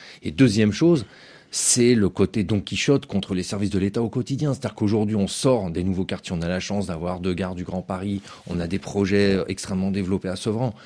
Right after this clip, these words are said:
J'ai deux énormes projets. Un qui est un nouveau quartier où on se bat pour avoir une, euh,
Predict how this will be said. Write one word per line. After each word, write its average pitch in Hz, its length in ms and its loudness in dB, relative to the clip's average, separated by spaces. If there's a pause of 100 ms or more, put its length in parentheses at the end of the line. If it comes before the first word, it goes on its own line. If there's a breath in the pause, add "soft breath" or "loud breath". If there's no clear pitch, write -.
(280 loud breath)
J'ai 98 160 -2
deux 107 400 2
énormes 95 280 0
projets. 104 560 -4 (280 soft breath)
Un 117 180 2
qui - 140 -8
est 87 40 -4
un 85 60 -6
nouveau 101 240 0
quartier 113 580 -6
où 90 140 -4
on 90 140 -4
se - 180 -4
bat 95 340 0 (300 soft breath)
pour 95 160 -6
avoir 92 240 -2
une, 85 220 -4
euh, 78 160 -10